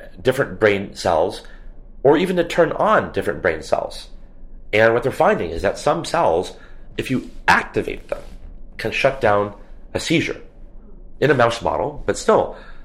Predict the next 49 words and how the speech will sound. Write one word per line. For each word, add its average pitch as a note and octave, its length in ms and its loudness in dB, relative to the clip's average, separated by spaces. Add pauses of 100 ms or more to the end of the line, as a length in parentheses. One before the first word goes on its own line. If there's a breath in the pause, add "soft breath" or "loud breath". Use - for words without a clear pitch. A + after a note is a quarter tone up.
(320 loud breath)
you F#2+ 80 -2
know, F2+ 120 2
who A#2 100 0
would C#3 80 8
have - 120 0
thought - 280 4
that - 140 -4
activating F2+ 520 0
a E2+ 60 -4
certain - 320 -2
kind C3+ 440 -4
of - 80 -8
cell E2+ 560 0 (500 loud breath)
would A2 180 0
be B2 120 0
enough G#2+ 300 0
to G2+ 80 -6
terminate A2+ 460 -2
a A2 40 -2
seizure? - 380 -6 (380)
That, G2 300 -2
you G2 140 0
know, E2 140 -4
there F2+ 120 0
was - 220 -6 (380 loud breath)
very, A2+ 300 6
very, G2 480 4 (300 loud breath)
you, G#2+ 240 0
there's A2 180 2
no B2 80 6
other A2 140 6
way G2 120 6
to F#2+ 80 4
really, F#2+ 200 2
really F#2+ 280 2
test - 340 -6
that, - 200 -4
right? - 260 -2
Because E2+ 400 -2
how G#2 180 2
do F#2+ 80 -6
you F#2 120 0
turn F#2 240 -4
on F#2+ 200 2
just F2+ 180 -8
one F2+ 140 -6
kind F2 180 -6
of - 80 -6
cell? - 240 -6